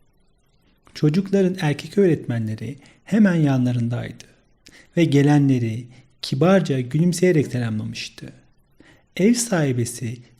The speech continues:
kendi çorba kasesinin önüne oturdu. Konuğu ev sahibi ile sahibesinin arasına oturttular. Uşak çocukların boyunlarına peçetelerini bağladı. Çiçikov çocuklara bakarak,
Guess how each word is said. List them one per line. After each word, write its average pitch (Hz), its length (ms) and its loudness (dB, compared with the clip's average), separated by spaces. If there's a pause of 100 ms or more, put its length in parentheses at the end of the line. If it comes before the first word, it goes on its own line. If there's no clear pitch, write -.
kendi 190 400 0
çorba 175 340 2
kasesinin 156 560 -2
önüne 139 180 2
oturdu. 123 520 -8 (920)
Konuğu 131 680 4 (380)
ev 196 180 4
sahibi 156 540 2
ile 135 200 0
sahibesinin 160 640 0
arasına 139 320 -2
oturttular. - 760 -14 (720)
Uşak 190 560 -2 (240)
çocukların 180 580 2
boyunlarına 160 560 4
peçetelerini 156 600 0
bağladı. 107 540 -6 (640)
Çiçikov 160 680 -2
çocuklara 160 560 0
bakarak, 143 680 -6